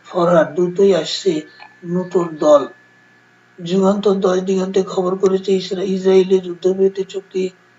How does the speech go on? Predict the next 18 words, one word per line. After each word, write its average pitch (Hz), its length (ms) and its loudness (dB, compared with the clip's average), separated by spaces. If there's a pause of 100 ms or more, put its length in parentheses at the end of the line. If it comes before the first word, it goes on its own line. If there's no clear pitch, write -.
(140)
অনুমোদন, 180 720 -2
গাজায় 175 420 2
হামলা 180 400 -2
অব্যাহত। 175 760 -2 (540)
গাজা 180 340 4
ইস্যুতে 190 460 0
তোপের 190 400 0
মুখে 185 380 0
ব্লিং-, 180 580 -8
ব্লিংকেন। 175 640 -8 (480)
উৎক্ষেপণে 202 600 -2
ব্যর্থ 175 360 -2
মাস্কের 175 540 -6 (520)
স্টারশিপ। 165 640 -4 (420)
একশো 185 340 -4
বছরে-, 196 640 0 (200)
বছরের 180 460 0
বন্ধুত্বর 170 720 -4